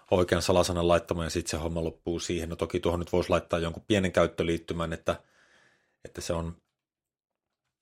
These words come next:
sit käyttäjällekin selvää, että mitä siinä pitää tehdä. Laitan tonne vielä silmukan päätteeksi, että annoit oikean salasanan, noin. Eli nyt se on vähän, vähän mielekkäämpi tää meidän ohjelma.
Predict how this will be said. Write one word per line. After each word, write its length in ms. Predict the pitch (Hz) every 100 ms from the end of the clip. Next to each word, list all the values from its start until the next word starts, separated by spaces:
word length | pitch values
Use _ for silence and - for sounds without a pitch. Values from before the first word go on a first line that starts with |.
| -
sit 240 | - 98 -
käyttäjällekin 600 | 95 - 95 87 - 85
selvää, 360 | 98 92 85
että 120 | 85
mitä 200 | 90 87
siinä 260 | 82 87 80
pitää 340 | 87 80 82
tehdä. 380 | 82 87 80 82
Laitan 240 | 80 82 80
tonne 220 | 80 80
vielä 140 | 82
silmukan 440 | 82 90 85 87 80
päätteeksi, 640 | 85 82 - 80 - -
että 220 | 78 -
annoit 480 | 80 80 80 78 - _ _ _ _ _ _ _ _ -
oikean 480 | 80 80 82 78 - - -
salasanan, 640 | - 80 78 82 80 80 - _
noin. 360 | 82 80 80 - _ _ _ _ _ _ - _ -
Eli 80 | 82
nyt 140 | -
se 100 | -
on 100 | 73
vähän, 360 | 85 85 82 - _ _ _ - _ _ _
vähän 180 | 92 98
mielekkäämpi 640 | 95 92 87 - 87 82
tää 180 | 82 85
meidän 320 | 82 82 80
ohjelma. 760 | 85 87 82 85 82 82 80